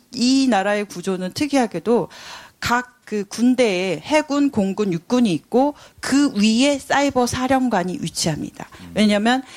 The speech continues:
Speaker 1: 해군과 뭐 육군과 공군의 전장이 있지만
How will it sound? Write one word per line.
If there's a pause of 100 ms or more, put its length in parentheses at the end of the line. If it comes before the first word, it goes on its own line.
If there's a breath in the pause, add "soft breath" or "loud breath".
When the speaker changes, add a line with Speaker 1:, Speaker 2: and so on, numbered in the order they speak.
(180 loud breath)
Speaker 1:
해군과
뭐
육군과
공군의
전장이
있지만